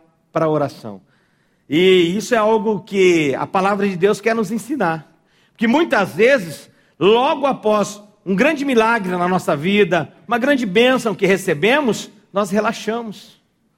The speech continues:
na nossa área de oração. Às vezes estamos ali no jejum, na oração, na briga, na batalha, na intercessão, porque queremos algo, buscamos algo, e aquilo acontece,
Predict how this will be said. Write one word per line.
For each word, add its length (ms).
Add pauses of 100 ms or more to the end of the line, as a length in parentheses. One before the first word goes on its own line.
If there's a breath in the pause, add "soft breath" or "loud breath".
(140)
na 80
nossa 260
área 420 (440 soft breath)
de 160
oração. 580 (400 soft breath)
Às 160
vezes 160
estamos 340
ali 640
no 160
jejum, 500
na 120
oração, 600
na 140
briga, 420
na 120
batalha, 520
na 100
intercessão, 1000 (1200)
porque 680 (220)
queremos 400
algo, 360
buscamos 680
algo, 480 (100)
e 80
aquilo 280
acontece, 840